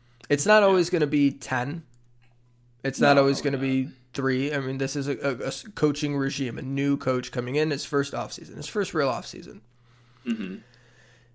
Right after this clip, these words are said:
Speaker 1: This was expected.
Speaker 2: Absolutely, especially, like, by midseason when Mel was starting to get more open about, "Yeah, this roster, uh, th-, th-, th-, this ain't it, Chief," right?
Speaker 1: Needs some work.
Speaker 2: It does, yeah.
Speaker 1: And so,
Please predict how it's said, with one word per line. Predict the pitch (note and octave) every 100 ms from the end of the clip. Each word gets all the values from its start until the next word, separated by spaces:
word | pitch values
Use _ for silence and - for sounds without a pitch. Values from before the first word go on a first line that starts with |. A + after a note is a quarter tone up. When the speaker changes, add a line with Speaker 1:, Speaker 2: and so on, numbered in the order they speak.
| _ _ D#4 G#3
Speaker 1:
This | D#3 E3+
was | F3 D#3
expected. | C#3 - A2+ - - - - _ _ _ _ _ _ _ _ _ _ _ _ _ _ _ -
Speaker 2:
Absolutely, | D#3 D3+ - C3+ A#2+ A2
especially, | B2+ B2+ B2+
like, | A#2 A2
by | A2+ A2
midseason | A2+ A2 A2 G#2 G#2
when | G#2
Mel | G#2 G2
was | G2
starting | G2+ F2
to |
get | G2+ G2
more | F#2 -
open | F2+ F2+ E2+
about, | E2+ F2+ E2+ E2+
"Yeah, | G2+ G2+ F2+
this | F#2 F#2+ -
roster, | F#2+ F2+ - F#2+ F2
uh, | E2+ F2
th-, | F2+ G2 D#2+
th-, | F#2+
th-, | G#2+ G#2+
this | G#2+ -
ain't | F2+ F2
it, | -
Chief," | - D2+ - -
right? | F2 C#2 - _ _ _ _ _
Speaker 1:
Needs | F3+ F#3+ D#3+
some | - D3+ C3
work. | G2 - - - _ _ _ _ _ -
Speaker 2:
It | F#2+ F2 - _
does, | D2 B1+ G#1 -
yeah. | - -
Speaker 1:
And | B2+
so, | C#3 B2+ B2+ A2